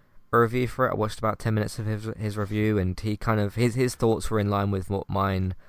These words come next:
kind of were. Obviously, he's played the game, I haven't, but from what I was expecting the game to be like, he kind of said that it was exactly like that.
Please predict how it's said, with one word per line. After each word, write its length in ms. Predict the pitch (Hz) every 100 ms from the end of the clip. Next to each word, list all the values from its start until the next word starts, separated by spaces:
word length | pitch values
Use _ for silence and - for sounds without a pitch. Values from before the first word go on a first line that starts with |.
| - - _ _ _ -
kind 220 | - 104
of 60 | 95
were. 140 | 101
Obviously, 260 | 95 87 92
he's 180 | 95 -
played 240 | 101 92
the 80 | 90
game, 240 | 95 90
I 100 | 87
haven't, 380 | 92 110 101 95
but 120 | 95 -
from 180 | 98
what 100 | 95
I 80 | 92
was 140 | 92 92
expecting 480 | - - - 95
the 60 | 92
game 180 | 92 92
to 80 | 82
be 200 | 127 123
like, 300 | 92 95 -
he 140 | 95
kind 320 | - - 92
of 100 | 87
said 220 | - 92 90
that 140 | -
it 120 | - 82
was 120 | 90
exactly 320 | 87 82 85
like 280 | 90 101 -
that. 260 | 87 90